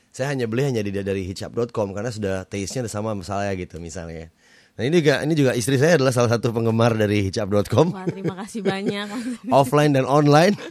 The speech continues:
Speaker 2: <laughs>
Speaker 1: Online-nya rajin, biasanya tuh schedule aku hafal tuh jam, jam
Speaker 2: <laughs>
Speaker 1: sepuluh malam tuh. Ini apa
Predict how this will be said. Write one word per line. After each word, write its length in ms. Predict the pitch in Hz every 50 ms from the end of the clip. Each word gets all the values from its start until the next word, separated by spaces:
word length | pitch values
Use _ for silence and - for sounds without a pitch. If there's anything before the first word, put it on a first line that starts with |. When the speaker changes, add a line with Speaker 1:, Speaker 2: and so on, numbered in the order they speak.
| 156 - 302
Speaker 2:
<laughs> 240 | 277 269 - _
Speaker 1:
Online-nya 480 | - 98 107 107 107 104 104 107 104 101
rajin, 800 | 104 101 98 90 101 131 156 170 175 185 185 185 180 175 170 165
biasanya 400 | 135 113 107 101 95 110 123 139
tuh 160 | - 180 151
schedule 320 | - - 113 110 113 127 151
aku 160 | 147 135 147
hafal 320 | 139 135 - 156 156 143
tuh 80 | 156 156
jam, 160 | 147 156 143 - 104
jam 240 | 101 101 98 98
Speaker 2:
<laughs> 0 |
Speaker 1:
sepuluh 320 | 98 - - 98 104 107 110
malam 320 | 117 131 147 151 151 143
tuh. 160 | 151 135 - _ _ _ _ _ _ _ _ _ _ _
Ini 160 | - 127 101
apa 240 | 101 107 127 - -